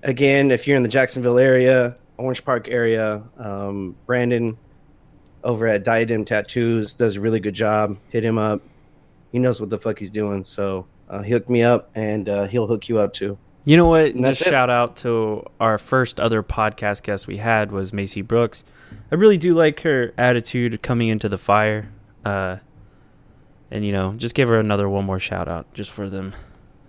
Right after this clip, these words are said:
Speaker 2: you know, sending them that love out there 'cause we need it back.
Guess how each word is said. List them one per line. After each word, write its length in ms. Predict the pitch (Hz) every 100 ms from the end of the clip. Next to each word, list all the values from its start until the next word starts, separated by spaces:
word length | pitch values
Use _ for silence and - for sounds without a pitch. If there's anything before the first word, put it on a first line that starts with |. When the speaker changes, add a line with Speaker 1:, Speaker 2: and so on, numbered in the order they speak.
| _
Speaker 2:
you 120 | 120
know, 220 | 107 95 101 -
sending 340 | - 139 127
them 300 | 120 107 98 - _ _ _ _ _ _
that 260 | 117 107 -
love 300 | 113 107 101
out 180 | 92 -
there 240 | 87 87 - _ -
'cause 160 | 101
we 120 | 110
need 180 | 107 107
it 120 | 101
back. 360 | 107 98 95